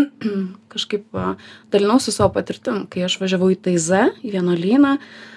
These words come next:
kuriams važiuoja ten penkiolika tūkstančių vienu metu žmonių. Ir kiekvienas tas atvažiavęs žmogus turi kažką daryti bendro, kad visiem gera ten būtų būti, ne?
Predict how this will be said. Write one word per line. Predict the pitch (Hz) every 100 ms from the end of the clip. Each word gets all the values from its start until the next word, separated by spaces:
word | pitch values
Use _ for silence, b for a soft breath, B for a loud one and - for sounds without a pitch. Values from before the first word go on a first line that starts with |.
| B
kuriams | - 196 196 -
važiuoja | 196 196 185 185 180
ten | 180 185
penkiolika | 180 180 175 180 170
tūkstančių | - - 175 175 175
vienu | 180 180
metu | 175 175 185
žmonių. | 185 170 175 320 B B B B B _ _
Ir | - 196
kiekvienas | - 190 226 381 349
tas | - 226 -
atvažiavęs | 214 185 180 185 214 190
žmogus | 180 320 -
turi | 403
kažką | 302 - 233
daryti | 202 202 220
bendro, | 180 175 202 311 339 302 269
kad | 247 214
visiem | 180 220 208 190 -
gera | 196 190 190 185
ten | 190 185
būtų | 196 202
būti, | 190 196 196 185
ne? | - 294